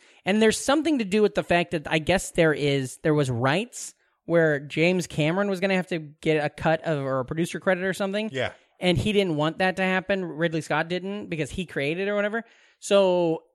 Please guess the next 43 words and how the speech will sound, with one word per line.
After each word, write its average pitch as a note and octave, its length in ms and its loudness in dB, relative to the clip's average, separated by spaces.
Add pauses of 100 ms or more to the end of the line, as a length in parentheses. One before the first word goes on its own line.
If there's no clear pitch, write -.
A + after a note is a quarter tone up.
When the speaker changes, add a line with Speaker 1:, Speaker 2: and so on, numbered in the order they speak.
Speaker 1:
um, D3+ 380 0
and B3+ 180 2
this C#4+ 160 0
could G#3 220 -2
be F3 120 2
all C#3+ 160 2
hearsay. A#2+ 380 -6
I A2 80 -8
don't A2+ 140 -10
remember. A2+ 260 -10 (300)
But E3 240 4
basically, A3 300 2
I'm G#3 100 0
gonna G3+ 140 0
just E3+ 260 -4
read F#3 320 2
you F#3+ 100 0
quickly E3 560 -4
the C#3+ 220 -4 (100)
synopsis C#3+ 720 -2
'cause - 120 -8
I'm G3+ 120 2
not, G#3 220 0
Speaker 2:
Mm-hmm. G2 160 -6
Speaker 1:
I'm F#3+ 80 -2
not F3+ 160 -2
like C3 160 -4
you. A#2+ 160 -4
I B2 80 -6
can't C3 280 -6
just B2 220 -8
off B2 140 -2
the C3+ 80 -4
top C3+ 140 0
Speaker 2:
Now E3+ 120 2
Speaker 1:
of C3+ 60 2
my B2 80 4
Speaker 2:
Ripley C3 140 4
Speaker 1:
noggin. C3 160 2
Speaker 2:
is A2 100 -4
a G#2+ 60 -4
Disney, A#2+ 600 -2
uh, G#2+ 280 -4